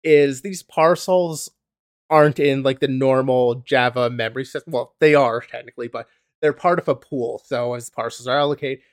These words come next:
they end up in a pool, and then you just pull out the pool rather than actually being completely freed back to, like, the, or the Java garbage collector finding it and freeing it. Um, they stay inside of this pool,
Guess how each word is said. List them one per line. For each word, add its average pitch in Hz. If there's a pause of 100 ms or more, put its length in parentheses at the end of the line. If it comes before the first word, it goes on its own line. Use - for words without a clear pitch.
(140)
they 147
end 139
up 131
in 117
a 110
pool, 185
and 135
then 127
you 127
just 131
pull 165
out 131
the 123
pool 131
rather 120
than 120
actually 123
being 113
completely 123
freed 123
back 117
to, - (480)
like, 120
the, 123 (120)
or 120
the 127
Java 120 (100)
garbage 139
collector 113
finding 110
it 113 (840)
and 120
freeing 123
it. 117
Um, 117
they 139
stay 143
inside 131
of 113
this -
pool, -